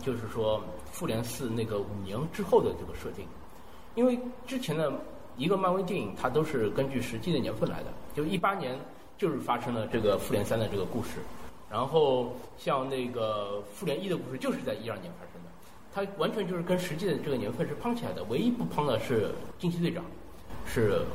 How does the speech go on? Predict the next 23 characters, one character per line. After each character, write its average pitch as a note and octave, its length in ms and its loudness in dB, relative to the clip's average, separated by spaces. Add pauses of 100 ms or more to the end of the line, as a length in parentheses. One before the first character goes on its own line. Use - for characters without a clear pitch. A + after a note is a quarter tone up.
(160)
回 G2+ 100 4
到 A2 140 8
了 G2 180 6
那 G2+ 60 2
个 F#2+ 100 4
八 G#2+ 140 4
九 G#2 100 2
十 - 120 -4
年 F#2+ 140 0
代 A2 140 6
那 G2 120 0
个， F2+ 200 2
那 G2+ 80 2
个 F#2+ 100 4
时 E2 120 2
候。 F2+ 80 4 (440)
照 C4 140 6
我 D3 240 0
的 E3 80 2
想 D3+ 220 2
法， B2+ 100 2
就 E3+ 160 2
是 E3 160 2